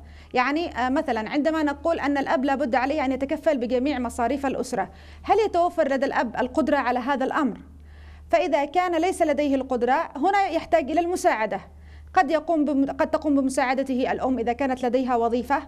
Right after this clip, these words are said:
وقد يقوم بمساعدته مثلًا الابن الكبير إذا قد تخرج من الجامعة وأصبح يعمل. آه، ال-، المعيار الآخر وهو الكفاءة، فالفرد هذا الذي يقوم بهذه المهمة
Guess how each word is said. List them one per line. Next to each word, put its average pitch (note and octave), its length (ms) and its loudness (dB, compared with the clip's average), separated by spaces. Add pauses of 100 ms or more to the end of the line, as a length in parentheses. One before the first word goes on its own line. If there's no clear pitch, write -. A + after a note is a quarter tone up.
(400)
وقد D#4+ 420 2 (200)
يقوم C4 380 2
بمساعدته C4 680 0
مثلًا B3+ 240 0
الابن B3+ 340 0
الكبير C4 400 0
إذا A3+ 200 0
قد A#3 380 0
تخرج B3+ 380 -2
من A#3+ 140 -2
الجامعة A#3+ 420 0
وأصبح B3+ 580 0 (260)
يعمل. A#3+ 400 2 (600)
آه، A3 360 0
ال-، B3 220 -2
المعيار D#4+ 600 2
الآخر F4+ 460 0
وهو D#4+ 460 2 (220)
الكفاءة، C#4+ 540 0 (520)
فالفرد C4 880 0
هذا C4+ 260 0
الذي A#3+ 220 0
يقوم C4+ 280 0
بهذه D4+ 340 2
المهمة C4+ 460 0